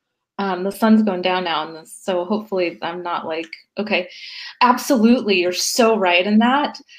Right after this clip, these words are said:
Um, and it's funny that you say that, because that, that actually leads into my next point around that. Did you also know that money is energy? Most likely you did. Like, money is energy,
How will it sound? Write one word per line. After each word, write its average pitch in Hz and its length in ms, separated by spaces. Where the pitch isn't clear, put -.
Um, 220 240
and 247 100
it's 233 140
funny 302 280
that 240 180
you 214 120
say 302 380
that, 185 280
because 214 500
that, 220 360
that 214 140
actually 214 340
leads 214 320
into 202 240
my 185 160
next 180 380
point 233 440
around 185 540
that. 180 280
Did 220 240
you 208 160
also 226 720
know 180 480
that 180 260
money 208 800
is 208 120
energy? 180 760
Most 196 180
likely 208 300
you 226 80
did. 190 360
Like, 185 220
money 190 320
is 214 180
energy, 180 640